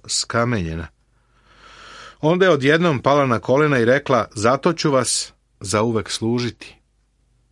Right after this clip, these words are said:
Ovo je ilustracija za ono na osnovu čega Gospod Isus želi da mu služimo. On te je voleo.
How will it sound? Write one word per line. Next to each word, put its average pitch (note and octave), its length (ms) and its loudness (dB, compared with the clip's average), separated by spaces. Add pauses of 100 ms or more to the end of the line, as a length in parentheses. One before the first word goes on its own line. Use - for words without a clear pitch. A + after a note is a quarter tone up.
(1160)
Ovo F#3+ 240 -2
je F3 100 0
ilustracija D3 800 0
za A#2+ 160 0
ono C3 240 0
na A#2 120 0
osnovu B2+ 380 -4
čega B2 300 -2
Gospod G#2 440 -4
Isus A2+ 520 -6 (520)
želi A2 240 -2
da G2+ 100 -2
mu F#2+ 120 -4
služimo. E2 580 -6 (1500)
On A#2+ 280 -2
te G2+ 140 -2
je F#2+ 120 0
voleo. G2+ 480 0